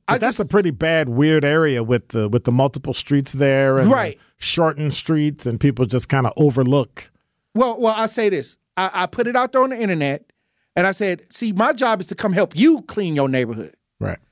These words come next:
Speaker 2: So, so whoever would fill out or inbox me,
Speaker 1: Right.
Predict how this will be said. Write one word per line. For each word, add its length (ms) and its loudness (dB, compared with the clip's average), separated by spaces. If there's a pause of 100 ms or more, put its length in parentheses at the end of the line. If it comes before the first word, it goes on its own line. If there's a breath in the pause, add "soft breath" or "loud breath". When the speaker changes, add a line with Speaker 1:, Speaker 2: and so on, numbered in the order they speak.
(440)
Speaker 2:
So, 260 2
so 400 -4 (320)
whoever 640 0 (100)
would 220 0 (340)
fill 300 2
out 260 -2 (220)
or 160 2
inbox 580 0
me, 320 -8
Speaker 1:
Right. 260 0